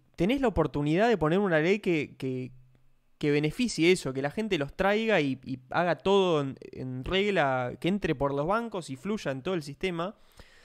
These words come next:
Y la, esa gente no lo está haciendo porque no, no se va a comer, no va a ser un mártir que se va a comer, viste, un cambio de mierda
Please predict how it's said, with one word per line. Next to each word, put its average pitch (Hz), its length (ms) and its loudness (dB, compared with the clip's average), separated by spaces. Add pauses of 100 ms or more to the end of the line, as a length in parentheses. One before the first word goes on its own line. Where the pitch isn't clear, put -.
(640)
Y 160 100 2
la, 202 80 4
esa 262 260 0
gente 302 320 -2
no 220 120 2
lo 277 100 0
está 240 180 -4
haciendo 240 460 -2
porque 135 260 0
no, 247 340 -2
no 226 140 -6
se 233 140 -4
va 277 120 0
a - 40 -6
comer, 143 340 0
no 196 180 -2
va 262 60 0
a - 40 -2
ser 151 160 -4
un 139 140 -2
mártir 185 460 0
que 147 140 -6
se 143 100 -4
va 151 80 4
a 156 60 -4
comer, 160 320 0
viste, 175 200 -2
un 143 140 -4
cambio 175 360 0
de 135 100 -2
mierda 208 560 -2